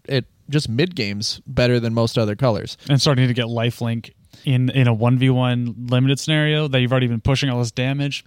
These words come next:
Speaker 1: You
Speaker 2: It's
Speaker 1: can't
Speaker 2: fu-, it's fucking crazy.
Speaker 1: Yeah, you can't block, so you're only rewarded for attacking.
Speaker 2: Mm-hmm.
Speaker 1: <laughs> So
Speaker 2: Also, shout out to the disgusting art <laughs> on Skrulf's Hive. I just actually looked at it for the first time.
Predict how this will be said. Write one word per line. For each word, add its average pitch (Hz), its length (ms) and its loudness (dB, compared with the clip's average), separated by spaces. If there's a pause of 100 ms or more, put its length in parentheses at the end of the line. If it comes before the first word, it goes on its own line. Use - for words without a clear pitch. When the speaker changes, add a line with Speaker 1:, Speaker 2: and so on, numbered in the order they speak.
(100)
Speaker 1:
You - 100 -2
Speaker 2:
It's 127 80 2
Speaker 1:
can't 131 240 2
Speaker 2:
fu-, 151 60 0
it's 147 100 -2
fucking 113 220 -2
crazy. 104 240 -4
Speaker 1:
Yeah, 139 40 4
you 127 120 4
can't 127 220 0
block, 120 280 2
so 117 160 2
you're 107 300 4
only 127 220 4
rewarded 113 460 4
for 110 140 0
attacking. 113 580 -4
Speaker 2:
Mm-hmm. 147 280 4 (120)
Speaker 1:
<laughs> - 100 -20
So - 640 -2 (480)
Speaker 2:
Also, 151 160 2
shout 165 220 0
out 196 100 2
to 202 80 2
the 123 320 2 (400)
disgusting 160 1000 0
art 120 360 -2
<laughs> - 20 -8
on 139 140 2 (340)
Skrulf's - 580 0
Hive. 143 300 2
I 135 80 2
just 135 180 -2
actually 143 300 -2
looked 123 160 -6
at 127 100 -2
it 123 80 -6
for 123 80 0
the 120 80 0
first 117 300 -2
time. 107 320 0